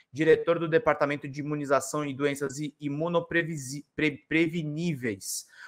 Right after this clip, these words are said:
Ou seja, quem só tomou uma dose até agora vai ter que tomar ainda a segunda dose e a primeira versão da vacina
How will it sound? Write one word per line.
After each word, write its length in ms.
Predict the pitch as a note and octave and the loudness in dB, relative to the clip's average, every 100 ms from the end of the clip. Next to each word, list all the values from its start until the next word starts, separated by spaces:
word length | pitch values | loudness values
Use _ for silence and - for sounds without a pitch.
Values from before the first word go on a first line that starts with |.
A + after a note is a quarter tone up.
| - | 0
Ou 140 | D3+ E3 | 6 6
seja, 360 | E3 E3 C3 | 6 4 4
quem 240 | B2+ E3+ F3 | 2 0 -2
só 200 | - G3 | 4 4
tomou 440 | G3 F3+ F3+ F#3 F3 | 6 4 4 2 4
uma 180 | E3 | 6
dose 240 | D3 D3+ C#3+ | 10 10 8
até 160 | C#3+ | 8
agora 400 | E3 B2+ D3 E3+ | 8 8 8 10
vai 100 | E3 | 8
ter 120 | D#3 D3+ | 4 0
que 100 | - | 2
tomar 320 | C#3 C#3+ C#3 | 4 6 6
ainda 240 | C3 C3 | 6 4
a 40 | C3 | 0
segunda 360 | C3 D3 G3+ | 0 4 6
dose 420 | E3 D#3+ F3 E3+ F3+ _ _ _ - | 10 10 10 8 -6 _ _ _ 8
e 60 | |
a 60 | D#3+ | 8
primeira 380 | E3 D#3+ F3 F3+ | 8 2 6 6
versão 380 | D#3 D3 - D#3 | 6 2 2 6
da 100 | D#3+ | 8
vacina 640 | D3+ - - D#3+ E3 E3 | 8 6 2 0 2 0